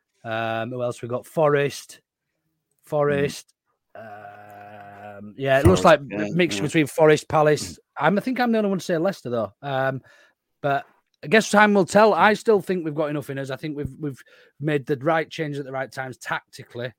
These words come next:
Speaker 1: Uh, so I think, I think
Speaker 2: Mm.
Speaker 1: we'll, I think we'll go into games and, and, and, and not just have a plan that we play the same way every game, which is
Speaker 2: Mm.
Speaker 1: nice because it makes it an absolute nightmare for the opposing manager to, to, to, to set up against us. We saw that with
Speaker 2: Yeah.
Speaker 1: Brighton yesterday.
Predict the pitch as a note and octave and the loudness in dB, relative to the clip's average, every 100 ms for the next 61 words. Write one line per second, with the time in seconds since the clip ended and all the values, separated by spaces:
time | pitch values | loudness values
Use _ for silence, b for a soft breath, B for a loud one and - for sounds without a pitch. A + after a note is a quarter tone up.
0 | _ B2 A#2+ A#2 A#2 - C3 A#2 D3 C3+ | _ -10 -8 -8 -10 -12 -12 -10 -12 -10
1 | G3+ F#3 D3+ C#3 B2 - _ _ _ - | -8 -6 -6 -8 -10 -14 _ _ _ -8
2 | D#3+ D3 D3+ D3+ B2 C3 C3+ C3 B2+ C3 | -6 -2 0 -2 -2 -4 -4 -4 -6 -8
3 | B2+ B2 - B2+ - C3 C3+ D#3 - D3+ | -10 -12 -14 -16 -12 -8 -6 -6 -4 -2
4 | D3+ C#3 D#3 D3 C3+ - _ - D3 B2+ | -2 -2 -4 -2 -4 -6 _ -2 0 0
5 | - C#3+ C3 B2 B2+ - C#3+ C3 A#2 D3+ | -2 -2 0 -2 -6 -6 -4 -4 -4 -4
6 | C3+ C3 A#2 - C3+ B2 B2 A2 A2 D3+ | -2 -2 -4 -6 -6 -4 -2 -2 -2 -4
7 | _ _ _ C3+ C3+ C3+ C#3+ C#3+ G#2+ G#2 | _ _ _ -12 -10 -4 0 0 -2 -10
8 | - C3 A#2 - b B2+ C3 C3 - B2+ | -10 -8 -8 -12 b -8 -6 -6 -8 -8
9 | C3+ C#3 - C3+ B2+ C#3+ D3 C3+ B2+ A2+ | -6 -6 -6 -8 -6 -4 -4 -2 -4 -4
10 | B2 A#2 C3 B2 A#2 A#2 A#2 G#2+ A2 - | -6 -6 -4 -4 -4 -4 -4 -6 -10 -12
11 | A2 - G#2 - A#2 - A2+ B2+ A#2 A#2 | -16 -14 -16 -16 -16 -16 -8 -6 -6 -8
12 | A#2 B2 - G#2+ - B B - E3 D3 | -8 -8 -8 -12 -12 B B -6 0 0
13 | A2+ F#2+ C#3 C#3+ B2+ C3+ A2+ | 0 -2 0 0 -2 -8 -8